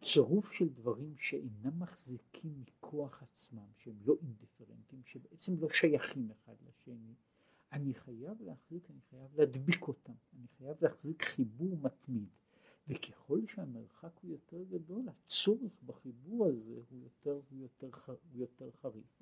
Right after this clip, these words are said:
זה קשור לגבי כל מיני דברים, כל מיני דברים שבעולם, שזה פשוט, ש-, שבשביל לחבר שני דברים ש-, ש-, ש-,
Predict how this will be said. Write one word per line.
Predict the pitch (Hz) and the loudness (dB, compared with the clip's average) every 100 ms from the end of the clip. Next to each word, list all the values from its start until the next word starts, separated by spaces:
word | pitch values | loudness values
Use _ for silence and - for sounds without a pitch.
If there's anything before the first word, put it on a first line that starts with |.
| 190 | -20
זה | 269 | -10
קשור | 247 220 262 277 190 | -6 4 10 12 10
לגבי | - 143 160 - | 8 8 8 8
כל | 175 | 6
מיני | 185 147 156 | 6 2 0
דברים, | 156 151 147 160 - _ - _ - | 8 10 10 6 -2 _ -20 _ 12
כל | 170 185 | 12 12
מיני | 160 160 | 8 2
דברים | 156 156 160 170 | 6 6 6 0
שבעולם, | 170 180 175 202 214 262 330 - | -4 -2 2 4 4 2 -2 -14
שזה | 156 - | -20 0
פשוט, | 208 - 277 269 - - _ _ _ | 6 12 12 12 10 2 _ _ _
ש-, | - - 135 - | -2 -2 -2 -8
שבשביל | - 107 - - 135 226 | -10 -10 -10 -2 8 12
לחבר | 202 - 104 139 165 | 12 10 6 10 10
שני | - 131 160 | 6 -12 -12
דברים | 151 113 113 151 127 | 4 4 4 -4 -12
ש-, | - 135 117 _ _ - | -20 -20 -20 _ _ -4
ש-, | - - 117 110 123 123 123 123 123 127 | 2 2 0 -4 -14 -20 -20 -20 -18 -12
ש-, | - | -10